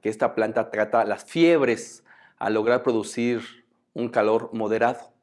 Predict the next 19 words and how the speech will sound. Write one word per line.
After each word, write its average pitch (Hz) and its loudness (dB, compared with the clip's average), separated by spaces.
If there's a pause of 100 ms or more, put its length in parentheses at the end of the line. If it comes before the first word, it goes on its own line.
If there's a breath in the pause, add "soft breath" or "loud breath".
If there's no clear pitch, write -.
Decía 196 2
él 156 0
que 117 2 (380 soft breath)
con 120 2
ello 143 4
se 143 -2
podían 120 0
sacar 120 0
los 117 0
humores 113 0
del 110 -2
cuerpo, 151 2 (640 loud breath)
acaba 120 2
con 101 0
las 101 -2
enfermedades 113 0
de 113 2
origen 107 -2
frío. 147 2